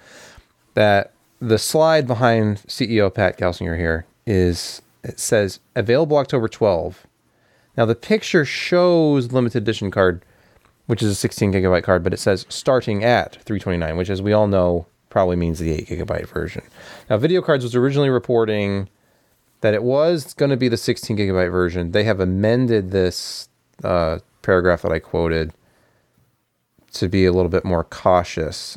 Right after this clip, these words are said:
and say, "However, Intel's limited edition only comes with sixteen gigabytes of ram. The three twenty-nine price may refer to the eight gigabyte model."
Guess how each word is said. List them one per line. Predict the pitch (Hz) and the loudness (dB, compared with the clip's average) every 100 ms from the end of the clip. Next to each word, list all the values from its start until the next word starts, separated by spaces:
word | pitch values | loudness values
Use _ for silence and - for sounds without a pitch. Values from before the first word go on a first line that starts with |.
| - | -6
and | 95 85 | -4 -4
say, | - 85 82 80 78 - _ _ _ _ _ _ _ _ _ _ - | 0 0 0 0 -4 -8 _ _ _ _ _ _ _ _ _ _ -2
"However, | 107 135 123 98 85 78 - - | 2 2 2 2 0 -4 -8 -6
Intel's | 101 104 92 | -2 0 0
limited | 92 85 92 | 0 -2 -2
edition | 85 - 92 | -4 -6 -6
only | 85 | -6
comes | 85 92 | -2 -4
with | 85 | -4
sixteen | - - 87 | -6 -6 -6
gigabytes | 85 87 85 | -4 -2 -2
of | 90 | 0
ram. | 87 85 | 0 0
The | 85 - _ - | -2 -6 _ -4
three | 110 110 | -2 0
twenty-nine | 113 107 98 | 0 0 0
price | 95 95 - | 0 -2 -2
may | 95 98 110 117 | -2 0 2 2
refer | 107 - 104 95 | 0 -2 -2 -2
to | 95 | -2
the | 92 90 | -6 -2
eight | 95 92 | -4 -2
gigabyte | 90 98 92 87 | -6 -4 -2 -2
model." | 87 92 92 - | -2 0 0 -4